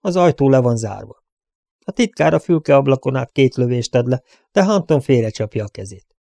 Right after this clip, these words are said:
"Őrült! A lányt is eltalálhatja!" Egy vátaszítással feltörik az ajtót. "Hát ez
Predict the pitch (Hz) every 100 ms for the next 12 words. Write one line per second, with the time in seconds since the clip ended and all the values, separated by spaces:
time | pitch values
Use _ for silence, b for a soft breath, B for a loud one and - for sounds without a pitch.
0 | _ _ _ - 220 185 170 139 - -
1 | 190 202 185 170 175 170 156 147 147 143
2 | 139 143 - 156 - _ _ _ _ _
3 | _ _ _ _ - 127 165 208 - 107
4 | 120 - 117 - 110 - 107 - 107 101
5 | 104 104 95 - 107 _ _ _ _ _
6 | _ _ _ _ - 139 185 165